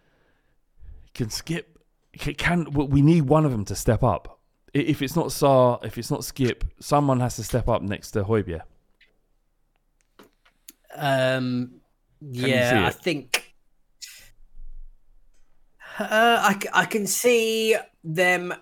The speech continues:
Speaker 2: stepping up into the fact that they'll have a few good games against a few teams where we'll be like, "Oh, they had a really good game." Uh, maybe there is something in there,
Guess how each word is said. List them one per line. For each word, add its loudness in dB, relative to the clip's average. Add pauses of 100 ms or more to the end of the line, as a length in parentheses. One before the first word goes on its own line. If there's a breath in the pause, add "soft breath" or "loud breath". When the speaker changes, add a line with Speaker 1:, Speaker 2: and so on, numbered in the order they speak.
(140)
Speaker 2:
stepping -2
up 0
into -6
the -2
fact -2
that -14
they'll 0
have 0
a -6
few -2
good -2
games 0
against -6 (840)
a -4
few 0 (320)
teams -2
where 2
we'll 2
be -2
like, -2
"Oh, 0
they -2
had 2
a 0
really 2
good 0
game." 0 (540 soft breath)
Uh, 0
maybe 0
there 2
is 2
something -4
in -4
there, 0